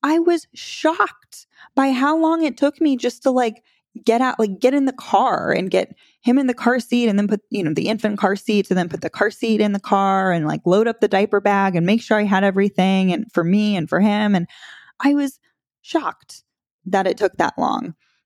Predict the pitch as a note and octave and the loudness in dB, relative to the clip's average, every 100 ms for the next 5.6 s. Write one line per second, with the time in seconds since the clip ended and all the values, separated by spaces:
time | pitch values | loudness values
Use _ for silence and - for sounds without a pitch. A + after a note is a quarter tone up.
0 | - A3+ A3+ - A#3+ A#3+ D4+ E4 C#4 B3 | -2 -2 0 -2 -2 0 -2 0 0 0
1 | A#3 A#3 D#4+ C#4+ A3+ A#3 - - A3+ G#3 | 0 0 0 -2 -4 -4 -2 0 0 0
2 | G#3+ C4 C#4+ - G#3+ G3 A3 G#3+ A3+ F3+ | 0 0 0 0 -2 0 -2 -2 -2 -2
3 | A3 A#3+ - G#3+ C#4 A#3 F#3 F#3+ F3+ F#3 | -2 -2 -2 0 0 0 0 0 2 0
4 | G#3 G3+ A#3 D4+ B3 G#3+ B3 B3+ G#3+ A#3+ | 0 -2 -2 -2 -2 0 0 0 0 0
5 | C4+ A#3+ G3 F#3+ F3+ E3+ | 0 0 -2 0 0 -2